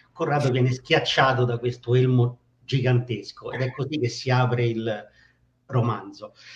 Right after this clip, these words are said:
Eh, Corrado viene schiacciato dall'elmo e allo stesso mome-, eh,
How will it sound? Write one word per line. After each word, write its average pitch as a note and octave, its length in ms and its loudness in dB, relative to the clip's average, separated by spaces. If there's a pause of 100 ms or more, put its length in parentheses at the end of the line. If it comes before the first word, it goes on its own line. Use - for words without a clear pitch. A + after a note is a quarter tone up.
(180)
Eh, A2 440 -8
Corrado C3+ 420 2
viene B2 280 0
schiacciato - 1040 -4
dall'elmo C3 760 0
e C3 80 -6
allo B2+ 120 -2
stesso C#3 880 -4
mome-, D#3 280 -4
eh, B2 340 -2